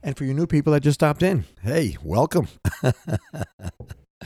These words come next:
And, and I'm so serious about that. You know, let me, let me share something with you real quick.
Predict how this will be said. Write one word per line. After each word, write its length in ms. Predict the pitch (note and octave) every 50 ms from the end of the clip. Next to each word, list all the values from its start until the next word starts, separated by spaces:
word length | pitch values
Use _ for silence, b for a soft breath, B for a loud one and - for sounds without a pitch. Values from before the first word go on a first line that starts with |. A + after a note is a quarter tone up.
| B B B B B B B B B B B
And, 220 | B2+ A2+ A2+ A2+
and 220 | A2 A2+ A2+ A2+ A2+
I'm 160 | A2+ A2+ A2+
so 200 | - - C3 B2+
serious 380 | A#2 - C#3+ C#3 E3+ F3 -
about 240 | C3+ A#2 A2+ G#2 G2
that. 140 | A2 G#2+ A#2+
You 80 | C3+ E3
know, 160 | G3+ G3 F#3
let 100 | F#3+ C4
me, 80 | B3+
let 140 | C#4 C4+ C#4+
me 60 | C4
share 180 | G3 - - D#3+
something 180 | - - C#3 A#2
with 140 | A2 -
you 80 | A2+ G#2
real 180 | G2+ G2+ F#2+ F#2+
quick. 300 | - - F#2 E2+ -